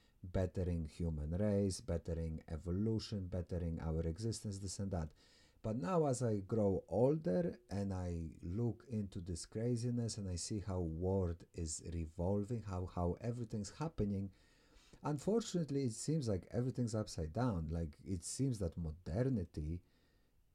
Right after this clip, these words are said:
is literally messing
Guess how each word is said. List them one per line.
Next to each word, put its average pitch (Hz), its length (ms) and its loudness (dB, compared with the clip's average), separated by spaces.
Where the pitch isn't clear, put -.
is 87 840 0
literally 90 1200 4
messing 98 540 0